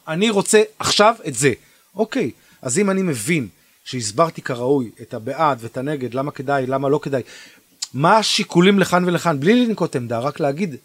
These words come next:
"אלו השיקולים, לך, בתור אני רוצה,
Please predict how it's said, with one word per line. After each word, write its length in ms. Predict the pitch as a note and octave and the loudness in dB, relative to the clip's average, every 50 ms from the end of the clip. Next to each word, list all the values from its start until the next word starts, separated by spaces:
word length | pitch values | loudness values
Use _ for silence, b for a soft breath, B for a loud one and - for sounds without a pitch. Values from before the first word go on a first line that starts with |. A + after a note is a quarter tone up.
| _ _ - | _ _ -2
"אלו 220 | D3 E3+ G#3 A3+ | 0 2 4 4
השיקולים, 580 | A3 - - F#3+ - - C3+ D#3 G#3+ C4 B3 A3 b b b b b b b b | 4 4 0 -4 -4 -4 -2 2 2 2 2 0 b b b b b b b b
לך, 280 | A#2+ B2+ C3+ - - A#3+ A#3+ E3+ - - _ - | -4 -4 -2 0 2 2 2 0 -2 -8 _ -12
בתור 360 | A#2+ - - F#3+ F#3+ F3 - - | -6 0 0 0 0 0 -2 -2
אני 200 | C3+ C#3+ A3 C4+ | 0 4 4 4
רוצה, 320 | A3+ G#3+ - - - D#4+ | 4 4 2 2 2 0